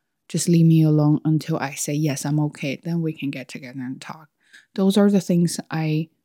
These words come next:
warn him, so he, he won't, he won't look very clueless. Uh, I sometimes feel bad for him. Anyway,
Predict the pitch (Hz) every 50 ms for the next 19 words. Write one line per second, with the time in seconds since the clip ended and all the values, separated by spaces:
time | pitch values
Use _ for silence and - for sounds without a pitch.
0 | _ _ - 190 175 170 170 165 165 170 175 160 - 196 208 226 233 226 - -
1 | 175 160 156 - - 170 165 160 160 156 151 165 156 156 156 156 156 156 156 165
2 | - - - - - - _ _ _ _ _ _ _ _ _ _ - 175 165 160
3 | 165 165 170 165 160 160 - 165 160 156 156 160 160 160 160 _ _ _ _ _
4 | _ _ _ _ - - - - - 170 165 160 156 156 151 156 - - - -
5 | _ - - - _ _ - 160 151 139 - 143 147 143 - 175 - - 165 170
6 | - - - 196 160 - - 127 - - - - 226 156 143 185 - 156 151 _
7 | - 185 180 165 160 143 160